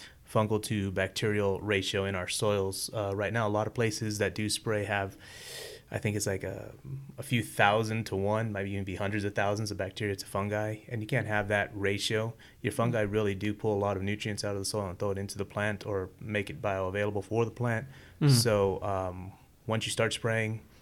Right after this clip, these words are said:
Speaker 1: you're starting to kill all that. So you don't wanna do that. You wanna feed that, um, organically and just, uh, keep the soil going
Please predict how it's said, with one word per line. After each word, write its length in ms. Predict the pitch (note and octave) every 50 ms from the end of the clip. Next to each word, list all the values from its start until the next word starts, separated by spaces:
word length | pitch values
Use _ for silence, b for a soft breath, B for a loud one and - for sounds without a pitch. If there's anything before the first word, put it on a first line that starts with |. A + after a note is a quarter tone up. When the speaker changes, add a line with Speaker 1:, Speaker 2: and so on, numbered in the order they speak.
| b b - - -
Speaker 1:
you're 100 | C3 C3+
starting 220 | - A2 E2+ E2 G2+
to 60 | -
kill 140 | - G#2+ G2
all 120 | F#2 F#2
that. 280 | F2+ F#2 F#2 - - -
So 120 | - -
you 100 | G2 F#2+
don't 240 | F#2 F#2+ G#2+ A2 -
wanna 180 | G#2+ G#2+ G2 F#2+
do 120 | G2 F#2+
that. 160 | F#2 F#2 D#2 F#2+
You 80 | G2+
wanna 120 | G#2 G2+ F#2+
feed 280 | - - A2 G#2+ G2 G#2
that, 280 | G#2 G#2 G2+ F#2 - B B B B B B
um, 440 | - G2+ G2 F#2+ F#2 F2+ F2+ F#2 - -
organically 760 | G#2+ G2+ G2 F#2 G#2 G#2 G#2+ A2 A2 - A2+ G#2 G#2+ A#2 B B B B B B -
and 260 | - G2+ G2 F#2+ F#2+
just, 420 | - G#2+ G2 F#2+ - - - -
uh, 260 | G2 F#2+ F#2+ F#2 F2+ F2+ -
keep 200 | - - G#2+ -
the 60 | -
soil 300 | - - A#2+ G#2 G#2 G2
going 500 | F#2+ G2+ G#2 G#2+ G#2+ G#2 G#2+ G#2+ G2+ G2+